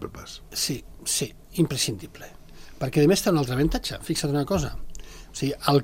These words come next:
Speaker 2: client que hi ha residint a la Cerdanya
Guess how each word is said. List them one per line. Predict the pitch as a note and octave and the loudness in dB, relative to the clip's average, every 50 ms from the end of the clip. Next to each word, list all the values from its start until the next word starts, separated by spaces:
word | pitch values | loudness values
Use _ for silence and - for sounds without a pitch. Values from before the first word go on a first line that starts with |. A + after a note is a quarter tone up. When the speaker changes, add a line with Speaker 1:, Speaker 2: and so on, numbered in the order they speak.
| - | 4
Speaker 2:
client | - D3 C#3 C#3+ D#3 F3 F#3+ F#3+ F3 E3 C#3+ - - | 4 4 8 10 10 12 12 10 10 8 6 4 2
que | - C3 | 0 2
hi | B2 B2 C#3 | 4 6 6
ha | D3+ C#3+ B2+ | 6 4 4
residint | A#2+ A#2 A2+ G#2+ A2+ A#2+ B2+ B2 B2 | 2 0 -2 0 2 2 4 4 4
a | A#2 | 4
la | A2 | 2
Cerdanya | G#2+ - - G#2 G#2 A#2+ C#3 C3+ A#2+ A2 A#2 | 0 0 -2 0 0 2 2 2 2 0 0